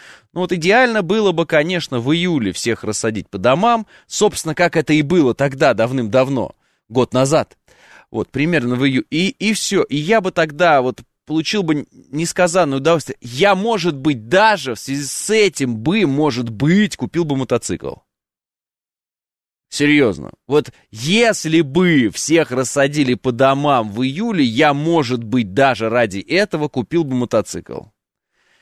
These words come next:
А? В Шереметьево и на Арбате, э, эм, э, Владимир Владимирович, не расслышали насчет нерабочих дней. «Будем работать, как обычно», пишет Тейл. Ну, у вас такая важная, э, значит,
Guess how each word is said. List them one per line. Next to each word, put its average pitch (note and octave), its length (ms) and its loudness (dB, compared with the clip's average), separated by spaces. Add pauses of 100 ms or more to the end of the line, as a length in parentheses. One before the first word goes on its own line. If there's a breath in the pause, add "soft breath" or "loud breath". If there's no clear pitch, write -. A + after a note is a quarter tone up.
(300)
А? D3 200 0
В - 100 -8
Шереметьево G3+ 640 2
и - 20 2
на F#3 160 2
Арбате, F3+ 460 2
э, C#3 200 2
эм, B2 960 2
э, A#2 400 0
Владимир D3 440 0
Владимирович, D3+ 420 0
не D3+ 100 0
расслышали E3 500 0
насчет D3 360 -2
нерабочих D3 540 0
дней. B2+ 220 0
«Будем C3+ 280 0
работать, D3+ 400 0
как D#3+ 180 -2
обычно», C#3+ 440 -2
пишет - 300 -6
Тейл. G#2+ 300 -2 (380 loud breath)
Ну, A3+ 100 -2
у A3+ 40 2
вас A3 140 2
такая F#3 360 0
важная, C#3+ 760 -2
э, D#2 240 -8
значит, F2+ 300 -10